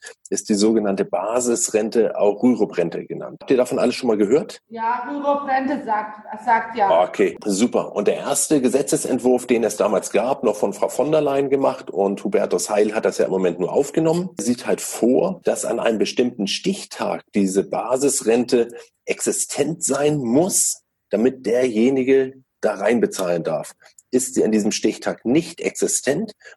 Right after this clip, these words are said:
Speaker 1: muss er zwingend in die gesetzliche einzahlen. So, und wenn man die beiden Vorsorgesysteme miteinander vergleicht, dann merkt man halt, die Basisrente ist deutlich sinnvoller. Zwei Beispiele, die das schon mal zeigen. Die gesetzliche Rente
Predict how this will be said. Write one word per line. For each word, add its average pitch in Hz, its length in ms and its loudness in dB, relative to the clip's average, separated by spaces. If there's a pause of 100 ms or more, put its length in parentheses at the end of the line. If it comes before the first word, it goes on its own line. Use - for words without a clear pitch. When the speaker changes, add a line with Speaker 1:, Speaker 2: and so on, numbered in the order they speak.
Speaker 1:
muss 123 200 2
er - 180 -2
zwingend 143 460 0
in 123 180 0
die 117 220 2
gesetzliche 104 640 -2
einzahlen. - 580 -12
So, - 120 -2
und 87 100 0
wenn 101 80 2
man 110 80 2
die 104 80 2
beiden 104 320 0
Vorsorgesysteme 104 1160 2
miteinander 98 420 0
vergleicht, 90 580 -2
dann 78 140 -8
merkt 80 260 -4
man 104 140 -2
halt, 98 180 0 (300)
die - 80 -6
Basisrente 104 640 0
ist - 240 -4
deutlich 95 380 0
sinnvoller. 127 640 2 (180)
Zwei 98 300 -2
Beispiele, 120 600 2
die 113 120 -2
das 95 160 2
schon 90 140 -6
mal 82 100 -6
zeigen. 120 480 0 (400)
Die 92 200 2
gesetzliche 110 680 0
Rente 104 520 2